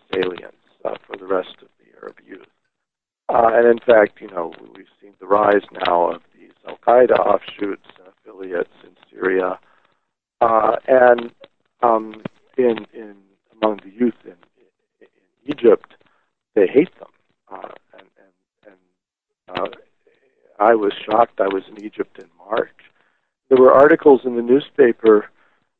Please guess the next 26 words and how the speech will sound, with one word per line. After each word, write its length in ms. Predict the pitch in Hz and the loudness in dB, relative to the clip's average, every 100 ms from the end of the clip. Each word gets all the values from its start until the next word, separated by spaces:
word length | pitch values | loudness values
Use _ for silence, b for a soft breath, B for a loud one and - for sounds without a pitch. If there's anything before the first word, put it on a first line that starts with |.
| - | -2
actually, 840 | 117 131 - - 120 113 107 104 | 0 0 -4 0 2 4 0 -2
you 140 | 107 | -6
know, 280 | 98 92 92 _ | -6 -6 -8 _
more 200 | 131 139 | 2 6
or 160 | 127 120 | 6 6
less 100 | 117 - | 2 -4
supporting 680 | - _ 135 135 117 98 92 | -20 _ 4 6 4 0 -14
the 140 | 95 92 _ | -20 -20 _
dictatorial 580 | 110 - _ - 127 110 | -20 -20 _ -6 0 0
government 580 | 104 92 95 92 90 - | 0 -4 -6 -10 -20 -20
of, 140 | 95 90 _ 104 | -20 -20 _ -20
of, 140 | - _ 90 | -20 _ -20
of 100 | 90 | -20
Bashar 360 | - 107 - 101 | -20 -18 -8 -4
al-Assad 560 | 92 107 135 - 101 - | 0 2 0 0 -2 -2
against 480 | 104 110 113 117 - - _ _ _ _ _ _ _ - | -2 0 2 0 -6 -20 _ _ _ _ _ _ _ -4
the 100 | 110 | 0
Al-Qaeda 460 | 98 - 143 113 - | 0 0 2 2 2
offshoots, 480 | 90 - - - - _ _ _ _ _ _ _ _ | -2 -4 -10 -20 -20 _ _ _ _ _ _ _ _
uh, 340 | _ - 92 - | _ -20 -18 -18
and, 260 | - 92 92 92 | -20 -20 _ _
uh, 60 | 98 - | -20 -20
sort 160 | 110 95 | -20 _
of 60 | 90 _ _ | _ _ _
the, 160 | _ | _
the 100 | _ | _